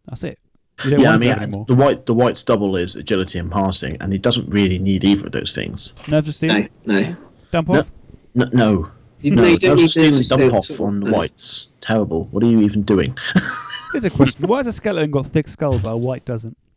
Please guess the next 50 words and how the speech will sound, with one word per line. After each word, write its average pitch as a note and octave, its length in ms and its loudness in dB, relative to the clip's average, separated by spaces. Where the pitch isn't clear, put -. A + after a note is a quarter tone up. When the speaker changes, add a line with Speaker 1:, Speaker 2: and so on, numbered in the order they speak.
Speaker 1:
I D3 60 -2
guess D#3 160 -4
he's C#3 80 -6
got B2+ 140 0
extra A2+ 260 -6
armor A2 140 -4
to - 80 -6
compensate. A2 520 -10
Speaker 2:
Well, B2 220 0
I A2 120 2
don't A#2+ 160 0
know, C3 120 4
because G2+ 340 -4
then G#2+ 100 2
it G2+ 40 2
would D#2 100 -2
be G2+ 120 4
overpowered, G2+ 420 0
possibly. E2+ 400 -8
Speaker 1:
Same A3+ 180 -8
with G3+ 120 -6
Khemri. C#3+ 380 -2
Speaker 3:
Possibly, B2 300 0
Speaker 1:
Skeletons - 140 6
Speaker 3:
yeah. - 80 4
Speaker 1:
have E3 160 -4
got D3 120 -4
thick D#3+ 180 -4
Speaker 2:
It's, C#3 140 4
Speaker 1:
skull. C#3+ 140 4
Speaker 2:
it's D3+ 240 2
Speaker 1:
Blitz F#3 120 4
Speaker 2:
probably D3+ 180 2
Speaker 1:
Raz. E3 320 0
Nope. D3+ 300 2
<laughs> - 80 -8
Speaker 2:
It, B2+ 160 0
oh, G#2 240 2
it, A2 240 -4
well, G#2+ 220 2
yeah, G2+ 200 4
it's G2+ 80 0
probably D#3+ 260 2
a G#2+ 40 4
balancing A2+ 560 0
<laughs> - 20 -14
thing, - 360 -14
to - 60 -20
be - 120 -12
fair. E2 340 -4